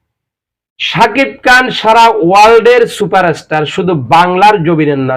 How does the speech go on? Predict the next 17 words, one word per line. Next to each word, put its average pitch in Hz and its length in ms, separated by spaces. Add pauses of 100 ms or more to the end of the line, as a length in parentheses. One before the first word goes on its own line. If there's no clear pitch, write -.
(160)
সারা 180 220 (120)
ওয়ার্ল্ডের 214 460 (480)
সুপারস্টার। 226 640 (140)
যদি 240 140 (140)
আমার 214 180 (100)
ভিডিওতে, 208 380
যদি 196 120 (120)
আমার 190 180 (120)
কোথাও 185 260 (100)
কোনো 170 180
জায়গায় 180 240
যদি 175 140
আমি 170 160
যদি 180 140 (460)
কথাতে 190 520 (160)
বা 180 100 (140)
কোনো 170 200